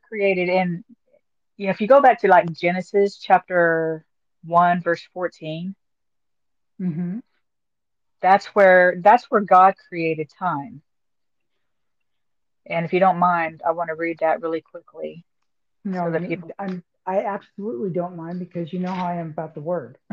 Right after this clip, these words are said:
Speaker 2: <laughs>
Speaker 1: Yeah. Okay. I'm gonna read it in my version, and if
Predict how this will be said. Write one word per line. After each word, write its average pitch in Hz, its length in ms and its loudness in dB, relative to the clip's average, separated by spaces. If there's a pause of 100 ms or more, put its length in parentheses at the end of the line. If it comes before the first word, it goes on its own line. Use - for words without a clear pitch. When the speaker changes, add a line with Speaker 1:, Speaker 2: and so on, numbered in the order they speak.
(180)
Speaker 2:
<laughs> 302 80 -4 (260)
Speaker 1:
Yeah. 175 280 -12 (2500)
Okay. - 540 -18 (1200)
I'm 190 120 -10
gonna 247 200 4
read 214 160 6
it 170 60 -2
in 175 60 -8
my 170 240 0
version, 156 360 -6
and 160 140 -10
if 160 100 -12